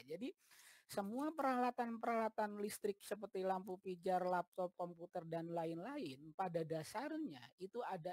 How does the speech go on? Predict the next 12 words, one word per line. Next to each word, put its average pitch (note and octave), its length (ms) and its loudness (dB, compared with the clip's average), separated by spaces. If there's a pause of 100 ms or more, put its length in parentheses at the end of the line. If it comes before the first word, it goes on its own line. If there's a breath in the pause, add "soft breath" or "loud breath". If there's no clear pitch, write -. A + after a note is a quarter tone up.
interface. F#3 1040 -8
Interface G3 520 -2
di G#3 120 -6
dalamnya F3+ 440 -6
itu G3 280 -12
apa? A3+ 440 -8 (520 soft breath)
Interface G#3+ 560 -2
di G3+ 80 0
dalamnya E3+ 640 -2
itu F#3 260 -4
adalah E3 560 -2
berupa, D#3+ 960 -2